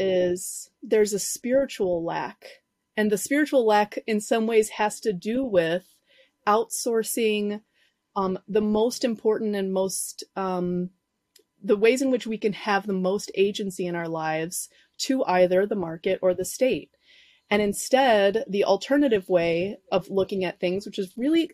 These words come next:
kind of hard to describe because it's so diverse looking on purpose, um, is, is, an, is a, a culture where people are, um, capable,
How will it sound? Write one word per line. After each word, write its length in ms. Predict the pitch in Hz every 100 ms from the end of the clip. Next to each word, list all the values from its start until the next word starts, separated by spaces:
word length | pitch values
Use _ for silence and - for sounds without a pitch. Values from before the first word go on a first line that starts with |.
| _
kind 180 | - 202
of 80 |
hard 340 | - - 233 240
to 60 | 220
describe 500 | 190 - 233 247 208
because 340 | 190 - 196
it's 220 | 190 -
so 340 | - - 208 214
diverse 760 | 185 180 190 202 196 - - -
looking 600 | 190 220 262 175 156 180
on 180 | 185 180
purpose, 680 | 254 294 - 175 - - - - - - - -
um, 600 | 208 202 190 185 185 - _ -
is, 580 | 214 220 214 208 - - -
is, 180 | 220 240
an, 140 | 269 _
is 140 | 233
a, 100 | - -
a 60 | 202
culture 500 | - 247 254 277 254
where 160 | 208
people 400 | 208 226 214 208
are, 500 | 190 190 185 185 202 _ _ _ -
um, 420 | 196 185 180 185 -
capable, 800 | - 180 - 277 196 160 165 233